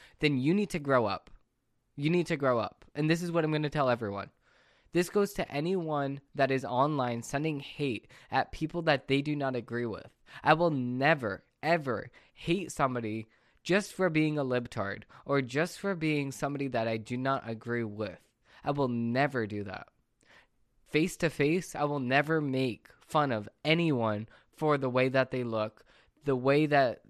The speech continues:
they have pimples on their face. I will never, ever bring up that fact. If they're fat, if they're skinny, never to their face, because I have morals. I have something called respect for other human beings in this planet. I don't know. Something's flying around.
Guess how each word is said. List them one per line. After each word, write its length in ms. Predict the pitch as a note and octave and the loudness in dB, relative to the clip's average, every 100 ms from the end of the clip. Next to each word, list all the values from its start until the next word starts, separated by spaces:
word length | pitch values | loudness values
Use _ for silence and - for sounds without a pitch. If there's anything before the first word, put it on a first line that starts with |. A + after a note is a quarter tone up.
| - | -14
they 440 | C#3+ C#3+ C#3 C3+ A#2+ _ - | -2 2 2 0 -4 _ -12
have 520 | - C#3+ C3+ B2+ B2 - - - | -2 4 4 4 -2 -14 -20 -6
pimples 460 | D3 D3 C3+ C3 | -2 -2 0 0
on 140 | B2+ A#2+ | 0 -2
their 180 | A2+ G#2+ | -4 -4
face. 320 | C3 A#2 - | -2 -4 -2
I 120 | B2+ | -2
will 180 | C3+ B2 | 0 -2
never, 540 | A#2 B2+ C#3+ C3 A2 - | -2 -2 -2 -2 -6 -2
ever 340 | C3+ B2 A#2+ | -2 0 -4
bring 240 | G#2+ A#2+ | -4 -6
up 180 | B2 - | -6 -6
that 220 | A2 G#2+ | -8 -8
fact. 380 | - A2 - - - - | -6 -6 -8 -16 -12 -6
If 200 | C3 - | -6 -4
they're 180 | A#2 | -4
fat, 400 | G#2+ - B2 A2+ | -4 2 4 2
if 100 | A2+ - | -6 -10
they're 160 | A2 | -10
skinny, 320 | - C3 B2 - - - | -6 -4 -4 -6 -20 -14
never 340 | C3 D3 D3+ C3 | -2 0 0 -2
to 160 | - | -4
their 160 | A2+ G#2 | -4 -4
face, 320 | - G2+ G2 | -4 -8 -6
because 320 | C#3 C3+ D3+ - | -6 -2 -2 0
I 200 | C#3 E3 | 0 0
have 420 | D#3 C#3+ B2 - _ _ - | 0 0 0 -4 _ _ -8
morals. 720 | C3+ C3 B2 G#2 F#2 A2+ - - - - | -2 0 2 0 -6 -14 -20 -20 -20 -6
I 320 | - C#3+ F#3+ E3+ | 2 4 2 -6
have 580 | - D#3 C#3+ A2+ G#2+ - _ _ | -6 0 2 2 -6 -16 _ _
something 420 | - D#3+ D#3+ E3 | -4 -2 -2 -4
called 320 | D3+ D3 C3+ A#2+ | -4 0 0 0
respect 580 | B2+ - - D3 D3+ | -6 -6 -2 -2 -2
for 240 | - D3 B2+ | -4 -2 0
other 260 | B2+ C#3 | 0 0
human 420 | B2+ - C#3+ C3+ B2 | -2 -2 -2 -2 -2
beings 440 | B2 B2 G#2 G#2 | -2 -2 -4 -6
in 180 | A#2+ B2 | -6 -6
this 140 | A#2+ | -6
planet. 380 | - B2 A2 G2 | -8 -6 -6 -6
I 100 | A2 | -8
don't 120 | B2 | -6
know. 140 | A2 G2 | -6 -8
Something's 360 | - B2 B2+ | -8 -8 -10
flying 240 | - A2+ G2+ | -8 -8 -6
around. 300 | G2+ G2 | -8 -10